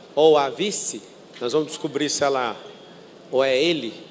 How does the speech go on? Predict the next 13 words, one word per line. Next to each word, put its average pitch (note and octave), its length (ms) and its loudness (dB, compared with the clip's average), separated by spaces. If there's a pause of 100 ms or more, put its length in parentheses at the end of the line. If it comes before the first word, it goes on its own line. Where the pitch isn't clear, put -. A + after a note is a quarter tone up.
(760)
eu B2 120 0
quero D3 240 0
deixar E3+ 260 2
bem F#3 220 0
claro F3+ 260 2
pra F3+ 160 -4
vocês E3+ 760 -2 (1000)
que C3 480 0 (560)
os D#3+ 240 2
últimos G#3+ 760 0 (440)
serão D3 560 0 (500)
os C#3+ 140 -4
primeiros. D#3+ 480 0